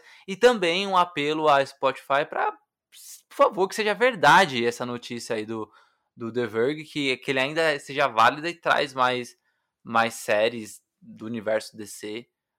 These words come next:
pra gente, que eu gostei bastante de ter ouvido. Eu acho que, que é um formato legal, espero que pegue, porque pra mim nunca é demais, assim, sabe? Acompanhar séries,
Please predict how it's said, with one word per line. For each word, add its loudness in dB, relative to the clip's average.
pra 2
gente, -10
que -12
eu -8
gostei -10
bastante -6
de -20
ter -14
ouvido. -12
Eu 2
acho 2
que, -16
que -6
é 4
um -4
formato -2
legal, -2
espero -4
que -20
pegue, -2
porque -8
pra 4
mim -4
nunca -2
é 4
demais, -2
assim, -14
sabe? -4
Acompanhar -8
séries, -2